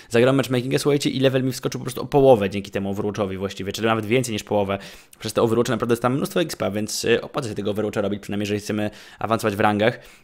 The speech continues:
No więc ostatnio na Overwatchu miałem, y, chyba level siódmy, teraz widzicie, że mam już ósmy level, także szybko to poszło. Mm, po dwóch matchmakingach właściwie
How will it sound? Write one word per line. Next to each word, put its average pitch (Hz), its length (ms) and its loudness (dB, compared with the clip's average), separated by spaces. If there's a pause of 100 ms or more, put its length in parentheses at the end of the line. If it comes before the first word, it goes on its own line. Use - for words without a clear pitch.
No 104 100 -4
więc 104 140 -2
ostatnio 110 380 -2
na 110 100 2
Overwatchu 107 280 0
miałem, 107 260 0
y, 107 120 0
chyba 104 160 -2
level 104 220 0
siódmy, 151 300 -2
teraz 127 180 2
widzicie, 113 220 -4
że 113 100 2
mam 113 80 -2
już 113 140 -2
ósmy 113 320 -4
level, 98 260 -2 (340)
także 98 200 -6
szybko 113 260 -2
to 101 80 -2
poszło. 135 440 0 (360)
Mm, 107 260 -2
po 110 260 4
dwóch 117 200 -6
matchmakingach 110 440 0
właściwie 98 380 -4